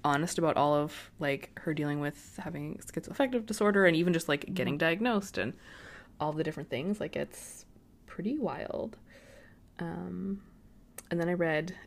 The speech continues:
Speaker 1: Exit Wounds, which always makes me think of D M X, and it is not that. It is a, <laughs> um, it's an Israeli graphic novel. <laughs>
Speaker 2: Oh, cool.
Speaker 1: Um, and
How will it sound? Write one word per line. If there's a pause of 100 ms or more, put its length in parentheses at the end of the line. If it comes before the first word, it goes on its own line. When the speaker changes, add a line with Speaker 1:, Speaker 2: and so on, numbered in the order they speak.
Speaker 1:
Exit
Wounds, (160)
which
always
makes
me
think
of
D
M
X,
and
it
is
not (340)
that.
It
is
a, (640)
<laughs>
um, (200)
it's
an
Israeli
graphic
novel. (420)
<laughs> (420)
Speaker 2:
Oh,
cool. (460)
Speaker 1:
Um, (920)
and